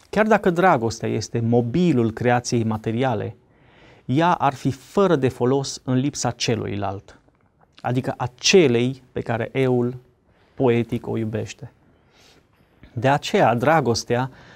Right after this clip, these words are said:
pare să ne spună autorul, este mediatorul fundamental dintre eu și Dumnezeu, cu mențiunea că singur Dumnezeu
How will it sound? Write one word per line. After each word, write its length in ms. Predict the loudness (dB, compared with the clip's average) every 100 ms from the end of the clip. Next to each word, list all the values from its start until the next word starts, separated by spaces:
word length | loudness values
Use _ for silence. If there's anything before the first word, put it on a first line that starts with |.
| _
pare 220 | -2 0 2
să 140 | 0
ne 100 | -2
spună 260 | -2 -4 -4
autorul, 480 | -2 -2 -4 -4 -8 -20 -20 _
este 260 | -4 -2 0
mediatorul 760 | 0 0 0 0 0 0 0
fundamental 800 | -4 -4 -2 0 0 -2 -2 -2
dintre 340 | -2 -2 -6 -6
eu 260 | 0 0 0
și 160 | -2
Dumnezeu, 640 | -2 0 0 0 -2 -4 -12 _ _
cu 100 | -2
mențiunea 480 | 0 0 0 -2 -2
că 120 | -4
singur 640 | -4 -2 2 4 4 0 -2
Dumnezeu 720 | -2 -2 -4 -2 0 0 -4